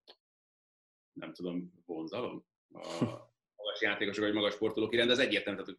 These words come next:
Speaker 1: kosárlabdában valamiért nekem állandóan a, a, a centerek voltak így a nagy kedvencem. David Robinson például, ugye abszolút
Speaker 2: <laughs>
Speaker 1: ő a kedvencem, így, ö, unblock az egész N B A-ből, meg a kosárlabdából, de nagyon sok ilyen játékos vannak, akit én nagyon kedveltem, és például nekem a Utah Jazzből is jo-, jobban maradt meg, érdekes, nem is Keith egyébként, hanem Greg Ostertag.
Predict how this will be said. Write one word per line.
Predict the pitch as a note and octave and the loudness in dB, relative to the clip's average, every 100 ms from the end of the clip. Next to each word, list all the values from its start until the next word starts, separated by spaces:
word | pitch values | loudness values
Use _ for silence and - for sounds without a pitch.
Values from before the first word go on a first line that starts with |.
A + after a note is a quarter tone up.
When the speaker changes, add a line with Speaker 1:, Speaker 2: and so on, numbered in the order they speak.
| - | -4
Speaker 1:
kosárlabdában | C3 B2+ A#2+ B2 A#2 | -2 0 0 0 0
valamiért | A2+ A2 G#2+ | 0 2 0
nekem | G2+ G2+ | -2 -6
állandóan | G2 - - - | -6 -10 -12 -12
a, | - D#2 D2+ F2 | -10 -10 -8 -8
a, | F2 | -8
a | F#2 | -6
centerek | F2+ F2 E2+ F2 | -4 -4 -2 -4
voltak | - F2 F2 | -4 -6 -6
így | - F2 | -6 -4
a | F2 - | -2 -2
nagy | F#2 | -4
kedvencem. | F#2 F#2 F#2 G2 | -2 -4 -2 0
David | G2+ F2+ | 2 2
Robinson | F2+ F2+ E2+ - | 0 -2 -4 -6
például, | - A#2 G#2+ G2 | 0 2 4 2
ugye | F2+ F#2 | 0 -2
abszolút | - - G#2 - - - _ | -4 0 0 0 -8 -20 _
Speaker 2:
<laughs> | _ _ - | _ _ -6
Speaker 1:
ő | G#2 | -2
a | G2+ | 0
kedvencem, | G2+ G2 G2+ F#2+ G#2 - _ _ _ | 0 0 0 -2 -4 -4 _ _ _
így, | G2 G2 F#2 | -4 -2 2
ö, | G2 G2+ - F#2 | 2 2 0 -2
unblock | G2+ A2+ G2+ | 2 2 2
az | G2 | -2
egész | F#2+ G2 | -2 -2
N | G#2+ G#2+ | -2 -2
B | A2 A2 | 2 2
A-ből, | A2 A#2 A#2+ - _ _ _ | 2 0 -2 -6 _ _ _
meg | F2+ | -6
a | E2+ | -2
kosárlabdából, | A2+ B2 A#2 A#2+ A#2 B2+ A#2 B2 | -2 0 2 2 2 0 2 4
de | B2 | 4
nagyon | B2 G#2+ | 4 0
sok | - - | -4 -6
ilyen | G2+ | -4
játékos | - - F2+ - | -4 -6 -10 -8
vannak, | - - | -12 -12
akit | - - | -12 -4
én | |
nagyon | F2+ G2 | -2 -2
kedveltem, | G2 G2+ G#2 G#2 A2 | 0 2 2 2 0
és | G#2+ | -2
például | - B2 A#2 A2+ | 4 6 8 8
nekem | A2+ A#2 B2 | 8 6 6
a | |
Utah | D3 A#2 | 8 8
Jazzből | A#2 A2+ A2+ | 6 4 6
is | A2+ A#2 - - _ | 6 4 0 -4 _
jo-, | A2+ - | -6 2
jobban | A#2+ G#2 G2+ | 2 4 2
maradt | G#2 G#2 | 4 4
meg, | A#2 | 4
érdekes, | A2+ - | 4 2
nem | A2 | 0
is | G2 - | 0 -4
Keith | G2 - | -8 -8
egyébként, | F2 E2+ - F#2+ G#2 G#2 | -6 -8 -2 0 0 -4
hanem | - G#2 G2+ | -2 -2 4
Greg | A2+ F#2+ | 4 4
Ostertag. | F#2 - - - | -2 -6 -10 -10